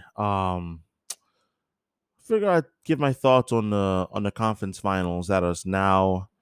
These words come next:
taking place exclusively in Edmonton. Um, Toronto and Edmonton were the two hub cities. Toronto is no longer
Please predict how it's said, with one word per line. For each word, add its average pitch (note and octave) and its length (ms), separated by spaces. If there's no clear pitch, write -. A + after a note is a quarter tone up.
taking G2 420
place F#2 720
exclusively F2+ 1400
in F#2 140
Edmonton. F2 720
Um, E2 440
Toronto G2+ 460
and F#2+ 80
Edmonton G2 460
were F2 80
the F2 80
two F#2+ 180
hub F#2 180
cities. G2 440
Toronto F#2 480
is F2 200
no F#2 120
longer F2+ 420